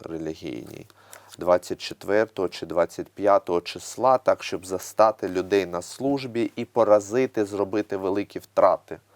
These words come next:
До прикладу, по, по церкві, а,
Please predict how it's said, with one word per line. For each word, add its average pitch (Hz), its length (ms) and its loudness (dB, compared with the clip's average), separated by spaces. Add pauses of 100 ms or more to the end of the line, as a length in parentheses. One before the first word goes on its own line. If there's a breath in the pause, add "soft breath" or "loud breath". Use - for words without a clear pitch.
(340 loud breath)
До 98 100 -2
прикладу, 98 500 -2
по, 98 260 0 (360 soft breath)
по 101 120 -2
церкві, 95 680 0 (500 soft breath)
а, 85 640 2